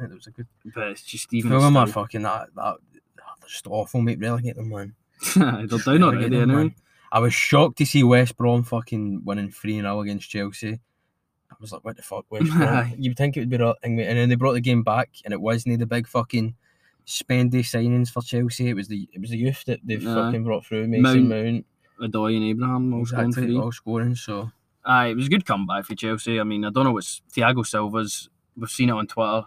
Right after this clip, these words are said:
Speaker 2: best performance was at Glasgow.
Speaker 1: Glastonbury, aye.
Speaker 2: So, uh, I just expected a lot, lot more by this for Chelsea so far, but, um,
Speaker 1: No, but that's what I'm on about. I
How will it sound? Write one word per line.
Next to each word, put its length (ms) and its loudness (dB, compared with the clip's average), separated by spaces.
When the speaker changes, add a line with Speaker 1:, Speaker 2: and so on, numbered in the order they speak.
Speaker 2:
best 240 -2
performance 720 0
was 220 -4
at 100 -4
Glasgow. 560 0
Speaker 1:
Glastonbury, 220 -2
aye. 320 -4
Speaker 2:
So, 640 0
uh, 560 0
I 320 -2
just 280 -6
expected 480 -2
a 80 0
lot, 420 -2
lot 240 -4
more 220 -4
by 140 -4
this 380 -6
for 200 -8
Chelsea 480 -8
so 240 -10
far, 280 -4
but, 240 -6
um, 500 -8
Speaker 1:
No, 140 6
but 140 6
that's 220 0
what 80 4
I'm 120 0
on 100 0
about. 280 -4
I 200 -12